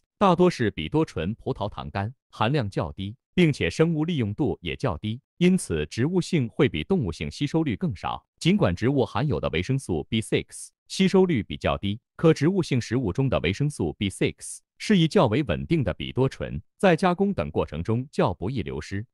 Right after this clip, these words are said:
动物性食物则以吡哚醛或者吡哚胺存在，在加工等过程中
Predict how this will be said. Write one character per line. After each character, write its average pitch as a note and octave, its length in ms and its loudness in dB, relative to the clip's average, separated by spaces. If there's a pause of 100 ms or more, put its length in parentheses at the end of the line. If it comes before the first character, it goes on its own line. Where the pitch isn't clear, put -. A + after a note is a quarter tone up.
动 F#3+ 220 4
物 A#2 100 2
性 E2+ 200 -6
食 C#2 220 -8
物 E2 200 -4 (180)
则 D#3+ 160 6
以 G3 140 2
吡 D#2 180 -4
哚 F3 200 2
醛 D2+ 360 -6
或 A2+ 200 2
者 F#2 140 0
吡 C#2+ 180 -8
哚 B2 120 -2
胺 D#3+ 160 -2
存 D2 220 -10
在， - 240 -8 (140)
在 F#3+ 160 6
加 F#3 180 2
工 F#3+ 220 2
等 - 180 -4
过 F2 140 2
程 D#2+ 180 -6
中 A2 240 0